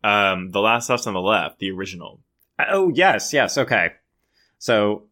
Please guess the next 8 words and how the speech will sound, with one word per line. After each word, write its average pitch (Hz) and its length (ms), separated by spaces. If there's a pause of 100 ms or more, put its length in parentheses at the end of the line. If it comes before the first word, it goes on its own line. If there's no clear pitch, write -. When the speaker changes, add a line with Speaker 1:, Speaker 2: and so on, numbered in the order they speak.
(140)
Speaker 2:
listeners, 98 540 (120)
again, 98 360
in 104 460
the 95 280
Patreon 92 400
episode, 87 500
we 98 380
talked 104 340